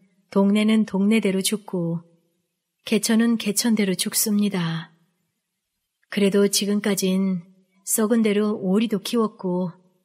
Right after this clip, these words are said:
개천가 텃밭에선 호박이나 상추도 심어 먹을 수 있었지만 복개가 되고 나면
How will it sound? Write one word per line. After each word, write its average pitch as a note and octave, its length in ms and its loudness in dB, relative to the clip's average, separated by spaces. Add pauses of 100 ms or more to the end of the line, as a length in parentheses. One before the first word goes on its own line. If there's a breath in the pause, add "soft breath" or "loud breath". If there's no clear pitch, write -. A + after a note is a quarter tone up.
(380)
개천가 G#3 600 0
텃밭에선 G3+ 840 -2 (440)
호박이나 G#3 480 2
상추도 A3 460 -2
심어 A3+ 300 0
먹을 G#3 260 0
수 - 140 -2
있었지만 F3 680 -2 (1080)
복개가 A#3 440 2
되고 A#3 240 0
나면 A3 580 0